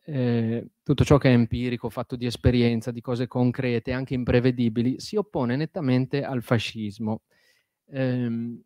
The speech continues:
perché questo? Perché per quelli che erano giovani allora il fascismo era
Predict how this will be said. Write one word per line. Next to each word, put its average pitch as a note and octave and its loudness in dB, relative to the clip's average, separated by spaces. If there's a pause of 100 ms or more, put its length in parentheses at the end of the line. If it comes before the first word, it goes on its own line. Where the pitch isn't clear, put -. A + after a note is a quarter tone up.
(400)
perché C3 -10
questo? A#2+ -4
Perché D3 -4 (180)
per C#3 -16
quelli E3+ 4
che D3+ 0
erano C3 0
giovani A#2+ 6
allora C3 0
il D3 -4
fascismo B2 -2
era G#2 0